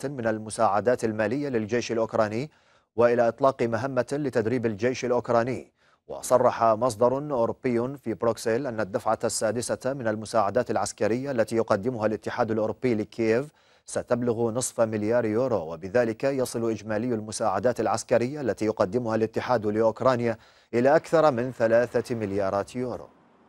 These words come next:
أعرب كل من الجزائر والكويت والبحرين وعمان والعراق والإمارات عن دعم قرار منظمة أوبك بلس خفض إنتاج النفط بدءا من الأول من الشهر المقبل.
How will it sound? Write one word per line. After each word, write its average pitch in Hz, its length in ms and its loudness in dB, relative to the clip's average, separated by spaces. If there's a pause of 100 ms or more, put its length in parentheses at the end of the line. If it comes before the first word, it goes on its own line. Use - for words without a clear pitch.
(2500)
أعرب 151 520 10
كل 165 420 4
من 156 220 2
الجزائر 143 760 6
والكويت 143 760 4
والبحرين 135 680 6
وعمان 135 600 2
والعراق 135 640 4
والإمارات 143 800 4 (340)
عن 98 180 -2
دعم 123 260 6
قرار 135 420 6
منظمة 131 640 4
أوبك 135 480 0
بلس 139 180 2
خفض 123 280 0
إنتاج 127 460 2
النفط 127 360 -2
بدءا 131 340 2
من 151 220 -2
الأول 139 480 2
من 139 140 -4
الشهر 123 340 -2
المقبل. 101 500 -4